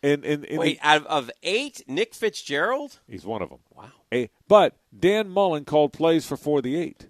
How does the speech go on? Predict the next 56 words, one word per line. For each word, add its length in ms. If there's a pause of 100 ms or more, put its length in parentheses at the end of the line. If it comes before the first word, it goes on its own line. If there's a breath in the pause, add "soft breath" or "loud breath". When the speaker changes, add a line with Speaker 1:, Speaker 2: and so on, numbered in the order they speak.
(140)
Speaker 2:
Yeah, 140
if 120
you 120
had 80
Speaker 1:
In 60
Speaker 2:
asked 200
Speaker 1:
the 120
Speaker 2:
me, 60
Speaker 1:
history. 600
Speaker 2:
if 100
you 100
had 100
said 220
what 380
for 300
Dan 340
Mullen 300
Speaker 1:
Alex 160
Speaker 2:
quarter-, 120
Speaker 1:
Smith, 340
you'd 100
have 80
Speaker 2:
I, 20
Speaker 1:
buzzed 240
it. 100
Speaker 2:
hell 200
Speaker 1:
Right, 80
Speaker 2:
yeah. 100
Speaker 1:
right, 160
I 100
would 160
have 100
too, 160
but 100
Speaker 2:
I 20
Speaker 1:
it 40
Speaker 2:
would 120
Speaker 1:
was 60
Speaker 2:
have 80
Speaker 1:
a, 40
Speaker 2:
come 120
Speaker 1:
but 60
Speaker 2:
up 80
with 140
other 200
guys. 280
Speaker 1:
but 140
it, 120
but 140
the 60
point 380
is, 300 (180)
it's 160
happened 300
eight 180
times. 420